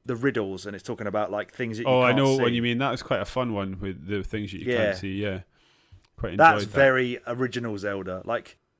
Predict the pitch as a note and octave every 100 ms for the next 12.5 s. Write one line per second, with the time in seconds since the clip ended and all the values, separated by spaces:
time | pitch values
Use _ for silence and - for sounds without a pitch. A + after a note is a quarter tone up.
0 | _ B2+ F#3 D#3+ D#3 D3 D3 C3+ C3+ B2
1 | B2+ C3 B2 A#2 A2+ A2+ G2+ A#2 A2 G#2+
2 | G#2+ G#2+ G#2+ G#2+ G2+ - - _ _ _
3 | _ _ - C3 D#3 D#3 B2+ A#2+ - C#3
4 | E3 D#3 B2+ A2+ A#2+ C3 B2+ B2 A#2+ B2+
5 | A#2+ G2 F#2 F2+ _ A2 G#2 A#2 G#2+ A#2
6 | C3 A#2+ B2+ A#2 - C3+ G#2+ F#2+ - -
7 | A#2 A#2 A2+ A2+ - A#2+ - G2 F2+ G2
8 | - A2+ - A2 G2 G#2 - F2+ E2+ -
9 | - - - - - - - _ _ _
10 | _ _ _ _ - B2 A2+ A#2+ C#3 B2
11 | B2+ A2+ B2 G#2+ G#2 A#2 G#2+ A2+ A2 G2+
12 | - G#2+ G#2 G2